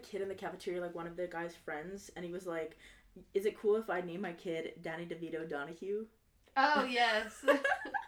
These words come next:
Speaker 1: <laughs> Love this line so much. Um,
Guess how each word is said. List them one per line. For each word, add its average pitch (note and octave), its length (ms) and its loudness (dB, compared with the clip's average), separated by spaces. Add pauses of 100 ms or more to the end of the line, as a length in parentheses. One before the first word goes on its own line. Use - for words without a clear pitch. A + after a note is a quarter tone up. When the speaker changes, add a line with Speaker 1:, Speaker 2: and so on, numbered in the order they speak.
(920)
Speaker 1:
<laughs> - 380 0
Love A3 300 8
this C#4+ 180 0
line G3+ 260 0
so G3+ 180 2
much. F3+ 400 -4
Um, F#3 420 0